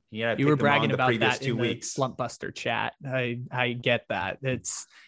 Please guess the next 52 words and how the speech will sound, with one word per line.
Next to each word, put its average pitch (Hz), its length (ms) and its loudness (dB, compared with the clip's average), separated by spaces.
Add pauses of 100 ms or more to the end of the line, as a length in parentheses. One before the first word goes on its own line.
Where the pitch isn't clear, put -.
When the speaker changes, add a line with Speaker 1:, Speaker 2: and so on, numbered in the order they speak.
Speaker 2:
it's - 100 -8
fun 160 300 4
when 135 120 2
you 123 80 -2
get 120 160 -2
to 123 60 -4
be 113 140 -2
that 123 160 -4
accurate. 110 580 -2
You 131 60 -2
should 190 200 6
have 196 80 8
kept - 240 2
picking 175 240 2
the 156 80 0
Browns 143 360 2
at 113 80 -8
this - 220 -10
point. - 400 -12
You 135 140 -16
Speaker 1:
I 127 80 4
Speaker 2:
should 131 40 0
have 156 80 6
Speaker 1:
should 170 140 8
have 175 80 6
Speaker 2:
kept 147 80 6
Speaker 1:
kept 156 120 8
Speaker 2:
making 151 120 4
Speaker 1:
picking 151 200 2
them 131 200 4
according 127 460 -2
to 113 60 0
my 104 160 0
preseason 104 680 -6
picks. - 460 -6
We'll 185 140 2
get 247 160 2
into 151 180 0
that 110 140 4
with 104 100 -8
the - 60 -14
Browns 90 260 -6
preview, 85 360 -12
but 98 280 -2 (300)
okay, 127 280 0
you 101 60 -4
got 127 200 2
that 123 180 2
Bengals 131 300 0
schedule 135 280 -4
pulled 135 220 -6
up? 135 240 -6